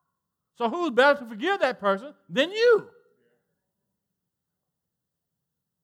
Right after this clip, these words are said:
You want strong faith? Well, much is given, much also is required. You want to move mountains?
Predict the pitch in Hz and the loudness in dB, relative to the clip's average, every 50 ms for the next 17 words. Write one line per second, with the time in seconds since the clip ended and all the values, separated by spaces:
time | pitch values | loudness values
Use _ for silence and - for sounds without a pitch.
0 | _ _ _ _ _ _ _ _ _ _ _ - 196 240 254 262 262 254 254 254 | _ _ _ _ _ _ _ _ _ _ _ -12 -10 -2 0 0 0 0 -2 -6
1 | 285 285 277 269 262 262 - 311 339 359 269 - _ _ _ 175 214 208 190 202 | -6 -4 -2 -2 -4 -4 -4 -6 -6 -6 -6 -14 _ _ _ -10 -10 -10 -6 -6
2 | 220 220 214 226 233 196 180 254 320 320 277 214 165 156 180 226 339 370 349 - | -6 -6 -6 -8 -14 -18 -16 -16 -14 -14 -16 -16 -14 -14 0 4 4 4 4 2
3 | - - _ - 262 277 262 220 - - 180 175 180 - 170 180 165 190 185 175 | -6 -18 _ -6 -4 -2 -2 -4 -6 -10 -10 -10 -10 -10 -14 -18 -18 -18 -20 -20
4 | - 175 156 131 117 107 98 78 _ _ _ _ _ _ _ _ _ _ _ _ | -18 -18 -16 -16 -18 -20 -20 _ _ _ _ _ _ _ _ _ _ _ _ _
5 | _ _ _ _ _ _ _ _ _ _ _ _ _ _ _ _ _ _ _ _ | _ _ _ _ _ _ _ _ _ _ _ _ _ _ _ _ _ _ _ _
6 | _ _ _ _ _ _ _ _ _ _ _ _ _ _ _ _ _ _ _ 160 | _ _ _ _ _ _ _ _ _ _ _ _ _ _ _ _ _ _ _ -14
7 | 196 208 233 233 220 220 240 262 262 247 254 302 330 370 392 381 403 403 381 | -6 -2 -2 -2 -2 -4 -6 -6 -6 0 2 4 4 4 2 0 -8 -16 -16